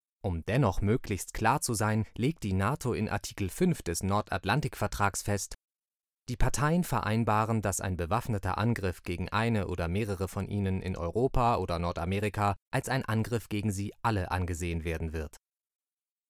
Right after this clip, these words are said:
Ob ein bewaffneter Angriff auch wirklich vorliegt, entscheidet der Nordatlantikrat in Brüssel.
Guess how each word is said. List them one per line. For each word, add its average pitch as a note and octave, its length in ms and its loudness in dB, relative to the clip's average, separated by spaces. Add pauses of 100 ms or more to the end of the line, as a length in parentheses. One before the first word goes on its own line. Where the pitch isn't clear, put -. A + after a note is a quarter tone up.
(100)
Ob A#2 240 0
ein F#2+ 180 0
bewaffneter F#2 560 -2
Angriff F#2+ 460 0
auch D#2+ 340 -4
wirklich G2 400 0
vorliegt, G2 440 -2 (260)
entscheidet C#3+ 480 -2
der D3 160 0
Nordatlantikrat G2+ 1120 0
in F2+ 160 -4
Brüssel. F2 400 -2